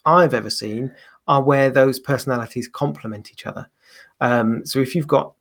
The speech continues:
two people who have very different points of view and very different strengths and very different weaknesses, then it very naturally guides you as to who looks after what bit of the business.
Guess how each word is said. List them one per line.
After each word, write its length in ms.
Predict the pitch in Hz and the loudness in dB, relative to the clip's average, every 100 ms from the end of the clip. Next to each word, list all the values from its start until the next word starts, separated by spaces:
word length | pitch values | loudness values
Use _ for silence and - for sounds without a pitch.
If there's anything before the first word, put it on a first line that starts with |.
| - | -2
two 240 | 190 190 | 2 2
people 340 | 190 180 170 113 | 2 0 0 -2
who 120 | 127 | -2
have 180 | 123 - | 0 4
very 240 | 165 160 | 4 4
different 420 | 160 147 139 139 | 0 -2 -4 -4
points 280 | 131 131 - | -4 -6 -6
of 60 | 120 | -4
view 140 | 131 | -4
and 100 | 113 | 0
very 200 | 131 151 | 0 0
different 480 | 147 147 147 147 151 | 0 -4 -2 -6 -6
strengths 580 | - 135 120 127 - 123 | -4 -2 -2 -6 -12 -6
and 100 | 123 | -2
very 180 | 123 | 0
different 320 | 127 123 131 131 | 0 -4 -6 -2
weaknesses, 640 | 143 139 117 - 110 - - - - _ | -4 -4 -10 -8 -8 -10 -18 -20 -20 _
then 300 | 139 143 147 - | 2 2 0 -4
it 140 | 170 185 | -4 2
very 280 | 160 160 | 2 2
naturally 640 | 156 156 180 - - 175 160 | 2 0 -2 -4 -6 -4 -4
guides 480 | 151 139 135 139 143 | 0 2 4 2 -2
you 100 | 143 | -4
as 100 | 135 | -4
to 260 | - 123 127 - | -6 -8 -8 -4
who 180 | 139 143 | 2 2
looks 260 | 135 - | 2 0
after 260 | 131 120 123 | 0 0 -4
what 200 | 123 - | -6 -4
bit 140 | 131 | -6
of 60 | 120 | -8
the 60 | 117 | -4
business. 520 | 135 123 170 - | -2 0 -2 -4